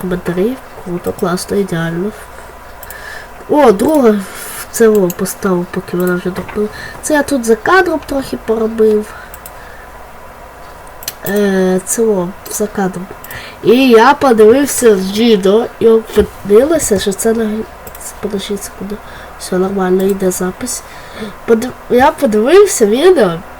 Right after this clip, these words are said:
і це оказалось до галюцинації. Отут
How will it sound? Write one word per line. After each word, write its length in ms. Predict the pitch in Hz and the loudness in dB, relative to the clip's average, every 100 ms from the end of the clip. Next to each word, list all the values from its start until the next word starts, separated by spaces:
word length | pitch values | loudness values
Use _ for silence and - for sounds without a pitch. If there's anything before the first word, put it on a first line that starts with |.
| - | -12
і 40 | 180 | -10
це 180 | - | -4
оказалось 580 | 180 185 185 - 190 190 | -4 -4 -6 -4 -6 -4
до 100 | 190 | -8
галюцинації. 720 | 190 196 - - 208 196 - - - - - | -8 -8 -10 -8 -6 -8 -12 -18 -20 -18 -8
Отут 280 | 208 - | -8 -6